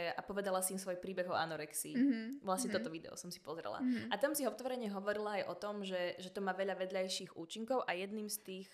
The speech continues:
Speaker 1: sú... Vitaj! Hej, hej!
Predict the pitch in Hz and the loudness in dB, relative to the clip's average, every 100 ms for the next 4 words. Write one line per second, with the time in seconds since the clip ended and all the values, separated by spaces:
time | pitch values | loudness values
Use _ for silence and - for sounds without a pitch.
0 | - - 190 185 190 - _ _ _ _ | -10 -6 -4 -4 -6 -12 _ _ _ _
1 | _ 233 262 240 240 254 - - - - | _ -4 2 2 2 -4 -14 -20 -20 -20
2 | - - 269 302 277 | -18 0 4 4 2